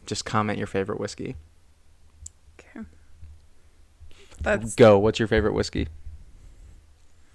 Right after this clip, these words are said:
Speaker 2: Fireball. <laughs>
Speaker 1: <laughs> Oh, that's right. It does count as whiskey. I
Speaker 2: It's
Speaker 1: forgot about
Speaker 2: whiskey.
Speaker 1: that. It's cinnamon whiskey.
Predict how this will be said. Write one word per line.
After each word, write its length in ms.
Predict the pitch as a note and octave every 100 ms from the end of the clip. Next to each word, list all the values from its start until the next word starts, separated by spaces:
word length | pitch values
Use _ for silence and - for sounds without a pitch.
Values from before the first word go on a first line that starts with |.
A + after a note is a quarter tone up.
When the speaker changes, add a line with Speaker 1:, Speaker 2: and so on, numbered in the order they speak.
| - - - - G3 - -
Speaker 2:
Fireball. 500 | F3+ F#3+ G3 G3 -
<laughs> 60 | D#3+
Speaker 1:
<laughs> 0 | - C#4+ - - - - - F4+ - F#4 - E4
Oh, 140 | D#3
that's 140 | D#3 -
right. 180 | E3+ D#3
It 80 | C#3+
does 180 | D3
count 280 | - C3 B2
as 100 | A2+
whiskey. 260 | A#2 - -
I 60 | A3
Speaker 2:
It's 160 | -
Speaker 1:
forgot 40 | - -
about 100 | - D#4
Speaker 2:
whiskey. 240 | D4 D4+
Speaker 1:
that. 260 | D4+ - - - - - A#2
It's 100 | -
cinnamon 380 | C3 A#2+ A#2+ G#2+
whiskey. 400 | F#2+ - G2+